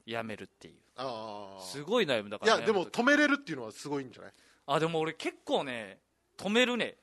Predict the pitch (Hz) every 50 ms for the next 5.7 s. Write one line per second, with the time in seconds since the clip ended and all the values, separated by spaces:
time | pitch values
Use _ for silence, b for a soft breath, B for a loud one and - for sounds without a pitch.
0 | _ _ _ _ - - 175 175 190 180 180 175 160 147 - 147 135 131 - 117
1 | - - 87 - _ b b b b b b 262 262 - 339 302 - 269 254 208
2 | 170 147 135 127 120 - - - 131 - - - - 104 92 98 98 - - 160
3 | 151 143 131 117 117 - _ b b b b b b b b b b b b b
4 | b b - - 147 170 180 180 254 277 240 220 - - - 240 262 262 - -
5 | 240 233 233 226 226 240 226 - _ - - - 113 98